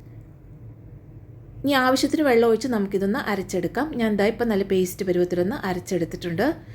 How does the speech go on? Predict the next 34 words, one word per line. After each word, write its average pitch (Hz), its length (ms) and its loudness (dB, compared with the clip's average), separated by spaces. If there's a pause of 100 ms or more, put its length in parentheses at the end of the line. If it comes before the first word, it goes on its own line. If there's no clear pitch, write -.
(400)
ഇനി 311 180 0
അതേ 254 140 8 (140)
പാനിൽ 202 380 0
തന്നെ 190 220 -2 (100)
ഞാൻ 202 180 -2
കുറച്ച് 185 360 -4
സ്പൈസസ് 190 480 -2
ഇട്ട് 196 140 -4
കൊടുക്കുന്നുണ്ട്. 180 480 2 (400)
സവാള 240 320 6 (100)
വറുത്ത 226 200 0 (100)
എണ്ണ 202 120 0 (100)
മാറ്റിയിട്ട് 190 600 -2
വേറെ 214 340 2
കുറച്ച് 196 340 -2 (140)
എണ്ണയാണ് 196 400 2 (100)
ഒഴിച്ചു 180 240 0
കൊടുത്തിരിക്കുന്നത്. 175 600 0 (420)
ഒരു 302 140 4
രണ്ട് 277 240 2
മൂന്ന് 277 220 0
ടേബിൾ 202 240 2
സ്പൂൺ 247 240 -4
എണ്ണ 185 220 0
ഒഴിച്ചു 180 200 0
കൊടുത്താൽ 175 320 -2
മതിയാകും. 175 380 0 (600)
അതിലോട്ട് 233 380 4 (120)
ഒരു 220 120 4 (140)
ഇലയും 190 280 2 (400)
ഒരു 240 160 0
ചെറിയ 240 260 6
കഷ്ണം 208 300 -2
കറുവാപ്പട്ട, 180 520 0